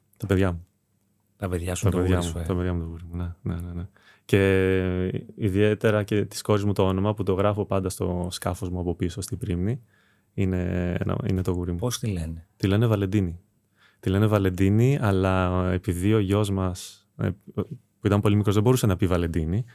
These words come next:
Speaker 1: την έλεγε Ντιντίν. Οπότε και εγώ έχω γράψει πίσω στο σκάφος, και έχει πολύ πλάκα, μου άρεσε πολύ, γιατί έχω γράψει πίσω, τον έχω ονομάσει το σκάφος Ντιντίν.
Speaker 2: Οκ, πολύ ωραία. Οπότε και με αυτό θα αγωνιστείς και στο, στο Παρίσι, στους αγώνες του Παρισιού, στη Μασσαλία;
Speaker 1: Ναι, ναι, ναι, ναι. Με αυτό, με αυτό το όνομα, ναι.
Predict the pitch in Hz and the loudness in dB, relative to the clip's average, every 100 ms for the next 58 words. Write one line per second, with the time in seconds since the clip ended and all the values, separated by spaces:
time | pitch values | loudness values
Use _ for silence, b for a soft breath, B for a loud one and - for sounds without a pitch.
0 | b b b - 101 113 113 110 101 98 | b b b 2 4 4 4 2 4 6
1 | 107 90 85 _ _ _ _ _ _ - | 4 4 -4 _ _ _ _ _ _ -4
2 | 95 110 104 113 113 98 110 107 107 101 | -2 2 2 2 0 2 4 2 0 2
3 | 107 - 98 107 101 101 92 - 98 104 | 2 0 -2 -2 -2 -4 -2 -2 0 0
4 | 98 107 104 101 98 90 90 95 87 - | 0 0 0 0 0 0 0 -2 -4 -4
5 | 92 92 92 98 92 95 - 98 104 92 | -2 0 -2 -2 -2 -4 -6 -4 -2 -2
6 | 98 104 92 92 - 101 98 98 92 95 | -2 -2 0 -2 -4 -4 -4 -2 0 2
7 | 92 92 87 _ _ 101 107 - 92 85 | 2 0 -2 _ _ -6 -6 -6 -8 -4
8 | 104 104 98 104 127 123 110 123 120 113 | 0 2 2 4 2 4 2 4 2 4
9 | 107 92 104 - 107 98 95 90 87 85 | 2 2 -4 -4 -2 0 2 2 0 -2
10 | 85 80 80 b b b _ - 98 95 | -4 -6 -10 b b b _ -4 0 0
11 | 98 - - 101 87 - 110 107 101 101 | 0 -2 -2 -4 -4 -4 2 2 4 2
12 | 98 - 92 - - 101 98 95 92 95 | -2 -6 -4 -4 -6 -4 -4 -2 0 4
13 | 101 92 - 90 82 82 82 80 - 85 | 4 4 0 -4 -4 -8 -8 -10 -6 -6
14 | - 85 87 - 95 85 80 82 82 | -4 -4 -6 0 0 0 -2 -6 -8